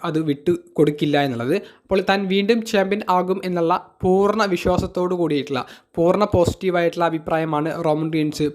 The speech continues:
പോൾ ഹെയ്മനെ അവിടെ ഇരുത്തിക്കൊണ്ട് പറഞ്ഞത്. അപ്പോൾ റോമൻ വീണ്ടും ചാമ്പ്യൻ ആകും എന്നുള്ളത് റോമൻ റീൻസ് സ്ഥിരീകരിച്ചിരിക്കുന്നു. അത്തരത്തിലുള്ള സ്റ്റോറി ലൈനുകൾ രണ്ടായിരത്തി ഇരുപത്തി അഞ്ചിൽ തന്നെ വൈകാതെ നമുക്ക്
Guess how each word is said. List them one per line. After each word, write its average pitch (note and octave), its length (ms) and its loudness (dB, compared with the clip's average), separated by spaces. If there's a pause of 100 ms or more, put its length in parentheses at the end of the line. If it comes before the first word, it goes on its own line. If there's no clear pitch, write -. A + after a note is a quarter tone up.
പോൾ D#3 280 2
ഹെയ്മനെ E3 340 -2
അവിടെ D#3 280 2
ഇരുത്തിക്കൊണ്ട് D#3 520 0 (140)
പറഞ്ഞത്. C3 340 0 (260)
അപ്പോൾ F3+ 160 2 (100)
റോമൻ G3 320 2
വീണ്ടും G3 240 -2 (100)
ചാമ്പ്യൻ F3 280 -2 (180)
ആകും E3+ 220 0
എന്നുള്ളത് D#3+ 300 0 (160)
റോമൻ D3+ 300 0
റീൻസ് D#3+ 360 -4
സ്ഥിരീകരിച്ചിരിക്കുന്നു. D3+ 880 -2 (120)
അത്തരത്തിലുള്ള D#3 520 0
സ്റ്റോറി E3+ 440 2
ലൈനുകൾ D#3+ 300 2 (320)
രണ്ടായിരത്തി A3 420 2
ഇരുപത്തി A3 280 2 (120)
അഞ്ചിൽ G3 320 -4
തന്നെ F#3 180 -2 (100)
വൈകാതെ E3+ 460 0
നമുക്ക് E3 240 -2